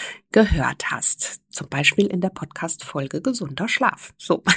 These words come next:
<laughs> da, den Link packe ich dir hier auch super gerne ein, denn der Schlaf macht auch ganz viel mit deiner persönlichen Entgiftung und natürlich dann auch mit deinem Energielevel.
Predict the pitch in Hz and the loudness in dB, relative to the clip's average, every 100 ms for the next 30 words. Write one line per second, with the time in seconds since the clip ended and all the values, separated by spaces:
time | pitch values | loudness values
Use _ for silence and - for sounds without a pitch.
0 | - 214 - - - - 302 233 - 170 | 4 2 2 -2 0 -2 0 -2 4 4
1 | 156 175 160 156 - 156 151 - - 151 | 6 6 6 2 0 0 0 0 0 2
2 | 135 - 139 - - 139 143 131 - - | 0 0 -8 -6 0 2 2 0 0 0
3 | 143 139 139 73 - 143 160 - - - | -2 -2 -2 0 2 2 2 0 -4 -6
4 | - - 175 175 - 156 147 - 139 139 | -6 2 2 2 2 2 2 0 0 0
5 | 139 - 170 156 143 139 - 135 131 143 | -2 -2 0 4 4 4 -2 -4 -4 2
6 | - 269 - 190 160 156 151 147 143 143 | 4 4 4 2 4 2 2 0 -2 -2
7 | 143 131 123 135 139 139 131 139 147 170 | -2 -2 -2 -2 -4 0 0 -2 0 2
8 | 202 165 131 110 - 143 | 4 2 0 0 -4 -6